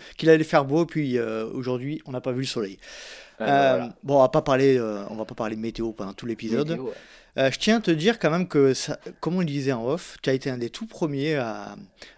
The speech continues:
Speaker 1: à me mentionner sur un post, euh, et cetera. Tu, tu m'écoutes depuis longtemps, donc, euh, on en parlait juste avant, ça me fait plaisir.
Speaker 2: Exact, ouais. Je sais pas, euh, quand je me, tu m'as, m'en as reparlé, j'ai, j'a-, j'avoue ne pas me souvenir quand est-ce que je l'ai fait. Est-ce que je l'ai fait pendant le confinement ? Parce que je pense que j'ai écouté beaucoup de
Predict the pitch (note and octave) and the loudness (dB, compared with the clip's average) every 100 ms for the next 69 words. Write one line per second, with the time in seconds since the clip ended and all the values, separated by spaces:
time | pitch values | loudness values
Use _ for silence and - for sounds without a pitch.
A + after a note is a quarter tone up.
0 | - B2 B2+ D3+ D3+ D3 C#3+ D3 - A2+ | -8 -6 -2 -2 -2 -2 -2 -4 -4 -6
1 | G#2+ A#2+ B2 - A#2 G#2+ G2+ B2 G#2+ A2 | -6 -4 -4 -6 -6 -6 -8 -12 -8 -6
2 | B2 E3 - B2+ A#2+ D#3 D#3 D#3+ F3 D3+ | -4 -6 -4 -4 -4 -2 -2 -2 -2 -4
3 | - D#3+ E3 D3+ D3+ C#3 - A2+ A2 A#2 | -2 -2 -2 -2 -2 -4 -4 -4 -4 -6
4 | A#2 B2 B2+ A#2+ B2+ B2+ F3 D#3 B2 B2+ | -4 -2 -2 -4 -6 -4 -4 -6 -6 -4
5 | A#2+ G2+ G2 _ _ _ _ - _ _ | -4 -6 -8 _ _ _ _ -20 _ _
6 | A#2+ B2 D#3+ - B2 A2+ A#2+ D3 G#3 A#3+ | -4 4 4 4 0 0 -4 4 8 8
7 | F3+ D#3+ E3+ D#3+ D#3 D3 D#3 D3+ D3 C#3+ | 8 4 -2 -6 -6 -6 -4 -2 -2 -4
8 | B2+ - D3 C#3+ C#3 C#3+ D3+ - D#3 F#3+ | -8 -8 0 2 2 0 0 4 4 6
9 | F#3 D3+ C#3 C#3 C3 C3+ C3 C3 D3 G#3 | 2 0 0 0 0 -2 0 -2 0 2
10 | G3+ F3 F3+ F#3 - G3 G3+ G#3 G#3 D#3 | 0 0 0 -2 -6 -4 0 0 0 -4
11 | F3+ - E3+ E3 E3+ F3+ F#3+ F3+ E3 D#3 | -4 -2 -2 -2 -2 0 0 0 -2 -2
12 | D#3+ F#3+ F3 E3+ F3+ F#3+ G3+ G3+ F3+ F#3+ | -2 -2 -2 0 0 -2 -4 0 2 2
13 | D3 - - D#3+ D3+ B2+ B2+ - C3+ B2+ | 0 -6 -10 -6 -4 -4 -4 -6 -6 -6
14 | C#3+ E3 | -10 -14